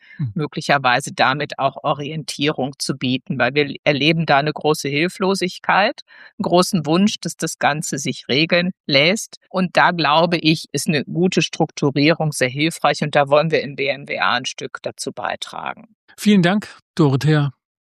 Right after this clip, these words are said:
Speaker 1: Kurt, für die Einblicke und schön auch, ne, nach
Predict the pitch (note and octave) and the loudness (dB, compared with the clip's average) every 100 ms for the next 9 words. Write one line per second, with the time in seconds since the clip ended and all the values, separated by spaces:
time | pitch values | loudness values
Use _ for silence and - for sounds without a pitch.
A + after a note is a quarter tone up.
0 | _ - D3+ - - _ - - D3+ C#3+ | _ 0 0 -2 -18 _ -10 0 4 4
1 | D3+ C3 B2 D3+ D#3+ D3 D#3+ F3 - _ | 4 2 2 0 0 0 0 0 -4 _
2 | D3 C3+ D#3+ F3 E3 - - E3+ E3+ F3 | -4 2 2 4 0 -2 -6 -2 -2 0
3 | D#3+ D3 | 0 0